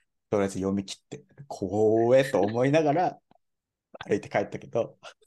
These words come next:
Speaker 1: 一応あれ？じゃあやっぱ鍵開ける前はちょっと警戒しながら。
Speaker 2: そうね。一回鍵開けて、間を置くよね。「帰ってきたよ、俺」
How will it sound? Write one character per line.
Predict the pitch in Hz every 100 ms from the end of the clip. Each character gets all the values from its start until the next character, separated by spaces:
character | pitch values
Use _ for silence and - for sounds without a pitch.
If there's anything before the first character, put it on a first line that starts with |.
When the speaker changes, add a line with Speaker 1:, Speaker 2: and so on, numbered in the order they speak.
| _ _ _ - _ _ _ _ _ _ _ _ _ _ _ - 285
Speaker 1:
一 | 208 - 127
応 | 107
あ | 107
れ？ | 120
じ | 95
ゃ | 82
あ |
や | 80
っ | -
ぱ | -
鍵 | 87 85 87
開 | 73
け | 80
る | 78
前 | 78 73
は | 78 95
ち | -
ょ | 104
っ | - -
と | - - _ _ _ -
警 | - 85
戒 | - 78
し | -
な | 78 73
が | 71
ら。 | - - _ -
Speaker 2:
そ | 104
う |
ね。 | 101 143
一 | 127 -
回 | -
鍵 | 123 143 110
開 | 110
け | 143
て、 | 139 156 - - _ _ _ _ _ -
間 | 120 127 135
を | 120
置 | -
く | 95
よ |
ね。 | - - _ _ _ _ - _
「帰 | 190 208
っ | 180
て | 370 147
き | 143
た | - 156
よ、 | 165 127
俺」 | 110 117